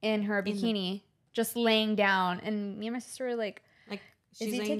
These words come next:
Speaker 1: pic-"
Speaker 2: down and he's
Speaker 1: Yeah,
Speaker 2: just taking
Speaker 1: he was
Speaker 2: pictures
Speaker 1: just
Speaker 2: of her.
Speaker 1: taking pictures from afar. And me and my sister looked at each other. We were young. We didn't know, but we
Speaker 2: Mm-hmm.
Speaker 1: knew that that was something that was wrong.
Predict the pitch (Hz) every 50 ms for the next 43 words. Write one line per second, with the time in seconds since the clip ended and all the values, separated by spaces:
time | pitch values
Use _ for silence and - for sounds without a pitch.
0 | - 190 175 175 175 180 180 185 190 196 196 214 254 285 311 320 320 294 180 -
1 | 262 262 269 277 - 285 294 294 - 285 262 262 254 - 262 262 269 - - 262
2 | 240 233 226 - 247 254 254 233 226 226 233 247 262 - 262 247 - 247 233 214
3 | 214 - 285 269 - 233 - 294 359 403 427 392 349 294 294 311 330 330 311 302
4 | 349 330 254 208 208 240 247 262 233 226 247 247 233 220 220 233 247 254 262 269
5 | 277 254 240 - - 220 202 185 170 - - 220 208 208 214 220 220 214 - -
6 | 220 220 220 233 226 220 214 208 196 190 190 185 180 180 160 196 180 185 214 269
7 | 330